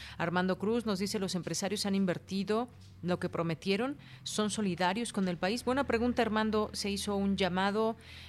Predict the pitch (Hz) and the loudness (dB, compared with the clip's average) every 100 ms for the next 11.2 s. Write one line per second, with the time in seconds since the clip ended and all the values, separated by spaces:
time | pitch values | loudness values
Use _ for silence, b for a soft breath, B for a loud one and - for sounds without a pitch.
0 | B - 170 165 180 165 160 165 165 165 | B -4 -2 0 0 0 -2 -2 -2 0
1 | 175 - 160 180 208 208 185 165 165 170 | 0 -2 -2 0 2 0 0 -2 -2 -4
2 | 156 160 165 175 180 160 143 160 - 175 | -6 -4 -2 -2 -2 -4 -6 -8 -2 0
3 | 175 170 156 180 175 190 190 - 165 156 | 2 0 -2 0 0 0 0 0 -2 0
4 | 165 180 185 - 254 - - 170 165 - | 2 2 0 0 -2 -2 -4 -4 -4 2
5 | 170 185 208 214 214 185 - 160 175 165 | 4 4 2 0 0 -2 -2 -4 -2 -2
6 | 170 170 170 160 160 170 202 214 - 175 | -2 0 -2 0 0 0 -2 -4 -4 -4
7 | 151 156 - 143 147 - 156 196 233 254 | -6 -8 -6 -4 -4 -4 -2 0 0 -2
8 | B B B B B B - 190 185 190 | B B B B B B -2 2 4 4
9 | 196 202 190 202 202 214 214 - 214 208 | 2 0 0 0 2 2 0 0 0 0
10 | 196 202 208 202 240 247 247 208 202 247 | 0 0 0 2 2 2 2 2 2 -2
11 | - | -6